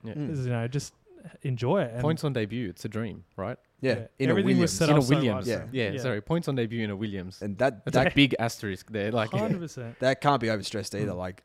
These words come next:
Speaker 1: It
Speaker 2: it's not
Speaker 1: took
Speaker 2: like he
Speaker 1: George
Speaker 2: jumped
Speaker 1: two
Speaker 2: in.
Speaker 1: years.
Speaker 2: Yeah, <laughs> exactly.
Speaker 1: <laughs>
Speaker 2: And it's not like you can jump, say, "Oh, he jumped in a front running car and, like, got points," or, you know, heaps of,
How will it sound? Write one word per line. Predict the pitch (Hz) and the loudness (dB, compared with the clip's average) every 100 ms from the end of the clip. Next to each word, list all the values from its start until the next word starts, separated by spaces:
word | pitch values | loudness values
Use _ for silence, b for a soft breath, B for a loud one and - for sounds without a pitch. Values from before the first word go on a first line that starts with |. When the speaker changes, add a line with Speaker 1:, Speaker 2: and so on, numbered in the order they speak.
| - | -8
Speaker 1:
It | |
Speaker 2:
it's | - | 0
not | 202 | 2
Speaker 1:
took | |
Speaker 2:
like | - | 4
he | 123 | 4
Speaker 1:
George | 170 | 4
Speaker 2:
jumped | 117 113 | 2 0
Speaker 1:
two | - | 0
Speaker 2:
in. | - | 2
Speaker 1:
years. | 151 214 - 127 | 0 -4 -4 2
Speaker 2:
Yeah, | 160 104 90 | 4 2 -4
<laughs> | 113 | -6
exactly. | 160 139 208 135 104 139 | -2 4 6 4 0 0
Speaker 1:
<laughs> | |
Speaker 2:
And | 156 | 2
it's | 165 - | 2 4
not | 202 | 2
like | 190 165 147 | 4 2 2
you | |
can | 135 117 | -2 -2
jump, | 120 120 95 92 | -2 -2 -4 -4
say, | 127 | -2
"Oh, | 107 | 0
he | 107 | -2
jumped | 104 110 | -4 -6
in | 113 | -8
a | 92 | -6
front | 113 104 | -6 -4
running | 101 92 | -8 -8
car | 107 104 92 92 b b _ | -4 -4 -4 -10 b b _
and, | 110 | -6
like, | 104 98 | -4 -2
got | 110 98 | -4 -4
points," | - 107 98 92 - | -4 -4 -6 -8 -8
or, | 107 101 101 98 | -4 -2 -2 -2
you | 98 98 | -4 -6
know, | 95 92 92 b b b - | -6 -8 -10 b b b -6
heaps | 117 104 120 | -4 -4 -4
of, | 104 101 - | -6 -8 -18